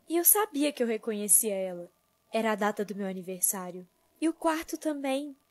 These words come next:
Era idêntico ao dos meus pais. E o pior:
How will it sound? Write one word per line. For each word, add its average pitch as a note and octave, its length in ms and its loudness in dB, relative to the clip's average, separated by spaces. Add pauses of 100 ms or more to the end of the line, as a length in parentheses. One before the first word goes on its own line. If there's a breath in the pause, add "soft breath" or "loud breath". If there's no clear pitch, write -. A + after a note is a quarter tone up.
(220)
Era F#4 140 6
idêntico E4 480 6
ao C4+ 60 6
dos A3 140 -6
meus G#3+ 240 -2
pais. F3 560 -4 (300)
E A3+ 100 0
o A#3 60 0
pior: F#3 480 -4